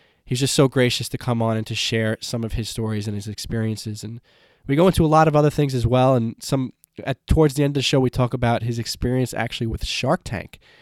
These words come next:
which was very interesting and, and really cool to hear about. So I hope you guys enjoy this episode. Again, we will be having another episode starting back up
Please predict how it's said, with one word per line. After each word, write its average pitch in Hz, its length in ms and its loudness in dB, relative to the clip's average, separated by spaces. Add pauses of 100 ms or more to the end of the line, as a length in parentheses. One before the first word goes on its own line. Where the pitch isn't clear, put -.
(140)
which - 140 -6
was 113 160 0
very 123 380 2
interesting 117 480 -2
and, 107 300 -6
and 117 180 -2
really 120 220 2
cool 117 260 -2
to - 160 -8
hear 117 220 2
about. 110 320 0 (500)
So - 140 -2
I 120 40 4
hope 151 160 6
you 156 60 4
guys 143 200 6
enjoy 143 300 6
this 143 180 2
episode. 151 480 4
Again, 139 460 2 (380)
we 123 140 2
will 131 200 6
be 131 180 4
having 135 360 0
another 127 360 0
episode 123 560 0
starting 131 420 2
back 127 240 0
up 127 220 0